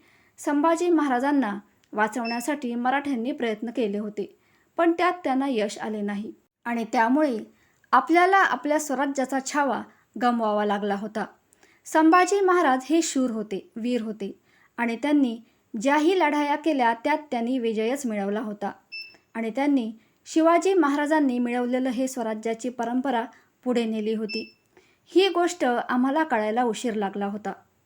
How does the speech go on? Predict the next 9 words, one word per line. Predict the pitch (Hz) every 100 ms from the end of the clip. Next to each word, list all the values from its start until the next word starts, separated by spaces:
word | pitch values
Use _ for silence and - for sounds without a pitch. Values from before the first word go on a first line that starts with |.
| _
पण | 233 208
आपण | 220 220 233
मात्र | 262 269 233 214 - _ _ -
आपल्या | 262 330 359
पुढच्या | 349 285 302 311
पिढीला | 330 330 254 226
ही | 214 294
गोष्ट | 294 220 247
समजवावी | 277 269 220 208 190 196